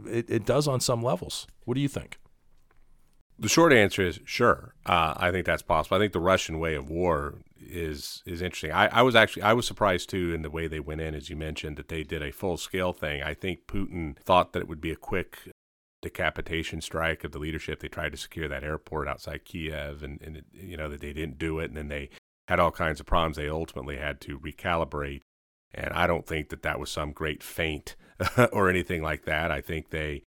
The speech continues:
Speaker 2: they thought that it was gonna be easy, and I think they undersold, under, uh, underestimated the Ukrainian will, the Ukrainian talent,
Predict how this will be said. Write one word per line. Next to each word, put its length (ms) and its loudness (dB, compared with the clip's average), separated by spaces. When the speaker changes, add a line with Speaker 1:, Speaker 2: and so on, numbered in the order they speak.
Speaker 2:
they 120 -6
thought 280 4
that 60 -4
it 60 -2
was 120 -6
gonna 120 -6
be 140 -8
easy, 260 -4
and 80 0
I 60 0
think 220 -6
they 220 -4
undersold, 760 -4
under, 240 -4
uh, 320 -10
underestimated 920 0
the 120 -8
Ukrainian 920 -4
will, 560 -2
the 100 -6
Ukrainian 640 -6
talent, 500 -2